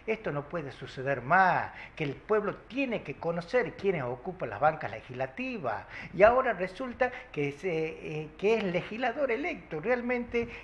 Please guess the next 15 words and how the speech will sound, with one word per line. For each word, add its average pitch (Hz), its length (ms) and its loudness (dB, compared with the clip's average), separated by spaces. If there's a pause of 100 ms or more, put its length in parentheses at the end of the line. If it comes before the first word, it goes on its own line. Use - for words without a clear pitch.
es 240 140 2
una 160 180 0
incongruencia 147 920 0 (240)
de 135 140 0
pidiendo 139 460 -4
transparencia 139 720 0
al 117 80 -4
oficialismo 151 760 -2 (240)
cuando 131 300 0
el 117 60 -8
radicalismo 143 640 -2
tiene 143 260 -4
una 127 140 -6
historia 139 500 -2 (300)
nefasta 185 640 0